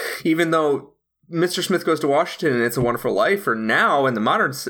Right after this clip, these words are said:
sense, seen as these, like, very, uh, <laughs> like,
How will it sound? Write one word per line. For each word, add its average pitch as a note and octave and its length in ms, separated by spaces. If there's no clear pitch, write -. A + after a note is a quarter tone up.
sense, A2 420
seen A2 300
as A2 140
these, G2+ 200
like, G2+ 300
very, A#2+ 680
uh, - 420
<laughs> - 640
like, C3+ 260